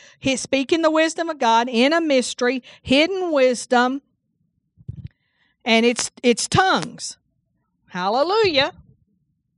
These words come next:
Hidden wisdom, mystery, tongues. Hallelujah. How many want to bet it's a <laughs> telemarketer? Yeah. <laughs>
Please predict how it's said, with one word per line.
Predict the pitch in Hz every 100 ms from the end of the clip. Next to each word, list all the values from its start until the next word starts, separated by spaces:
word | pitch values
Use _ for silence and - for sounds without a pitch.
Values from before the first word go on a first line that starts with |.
| _ _
Hidden | 208 240 370
wisdom, | 320 277 254 - 277 285 254
mystery, | 202 247 247 - 254 254 269 - _ _ _ _ _ -
tongues. | 240 208 160 - - - _ _ -
Hallelujah. | 196 190 190 170 151 - _ _ _ _ _ _ _ _ _ _ _ _ _
How | - 269 311
many | 359 339
want | 302 294 269
to |
bet | 226 262 247
it's | 208 -
a | 175 151 - _ - -
<laughs> | 156 - 208 185 - _ _ _ _ -
telemarketer? | 240 254 247 254 226 196 170 175
Yeah. | 208 196 208 - - - - - - 220 220 226
<laughs> | 208